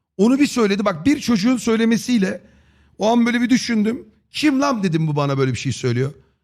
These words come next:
Sikkırı oynamayı bilmez. <laughs> Yani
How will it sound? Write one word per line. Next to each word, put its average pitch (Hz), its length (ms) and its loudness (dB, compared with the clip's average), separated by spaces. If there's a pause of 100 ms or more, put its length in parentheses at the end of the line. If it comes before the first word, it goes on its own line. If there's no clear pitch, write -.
Sikkırı 220 480 -4
oynamayı 214 420 2
bilmez. 185 440 -4 (420)
<laughs> - 180 -12
Yani 120 220 -4